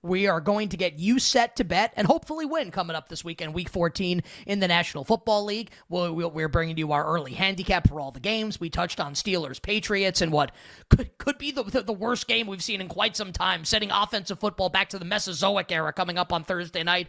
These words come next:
with the Steelers and the Patriots. We talked about that game to wrap up hour number one. If you missed it, just search You Bet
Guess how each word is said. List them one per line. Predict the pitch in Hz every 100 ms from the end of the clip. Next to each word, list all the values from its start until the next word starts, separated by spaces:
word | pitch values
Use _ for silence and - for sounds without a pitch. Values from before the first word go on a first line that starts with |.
| - -
with | 208 180
the |
Steelers | 165 208 190 180 180
and | 147
the |
Patriots. | 127 226 233 226 214 - - -
We | 175
talked | 196 123
about | 139 131
that | 202 196
game | 190 185
to | 175
wrap | 180 170
up | 165
hour | 160 147
number | 143 131 131
one. | 202 269
If | 202 208
you | 226
missed | 214 302 -
it, | 156 -
just | 175
search | 208 208
You | 190 214
Bet | 196 302 -